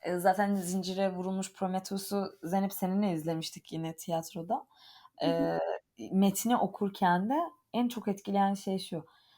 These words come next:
Speaker 1: Prometheus hangi acıyı çekiyor olursa olsun, eee, hiçbir şey ona Zeus'a boyun eğmekten daha fazla acı vermeyeceğinden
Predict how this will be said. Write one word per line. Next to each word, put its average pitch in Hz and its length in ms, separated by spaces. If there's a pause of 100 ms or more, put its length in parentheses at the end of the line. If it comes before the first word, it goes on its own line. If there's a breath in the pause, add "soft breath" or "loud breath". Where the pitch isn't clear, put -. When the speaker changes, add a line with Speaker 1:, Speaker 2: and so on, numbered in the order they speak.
(240 soft breath)
Speaker 1:
Prometheus 240 540
hangi 254 300
acıyı 196 280
çekiyor 214 460
olursa 185 420
olsun, - 640 (460 soft breath)
eee, 170 60 (340)
hiçbir - 600
şey 247 440
ona 214 380 (260 soft breath)
Zeus'a 226 720
boyun 226 260
eğmekten 196 540
daha 196 200
fazla 170 600 (320 loud breath)
acı 180 220
vermeyeceğinden 190 920